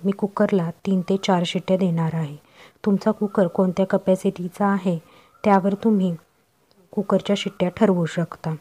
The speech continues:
कढईमध्ये मी दीड लिटर पाणी तापत ठेवलेलं आहे. आता त्यामध्ये मी गरम मसाला घालणार आहे.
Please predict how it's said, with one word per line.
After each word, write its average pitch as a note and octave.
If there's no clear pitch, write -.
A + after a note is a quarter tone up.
कढईमध्ये G#3+
मी G#3+
दीड F#3
लिटर G3+
पाणी F3+
तापत F3+
ठेवलेलं E3+
आहे. E3
आता G3+
त्यामध्ये G3
मी G3+
गरम F#3+
मसाला G3+
घालणार E3+
आहे. E3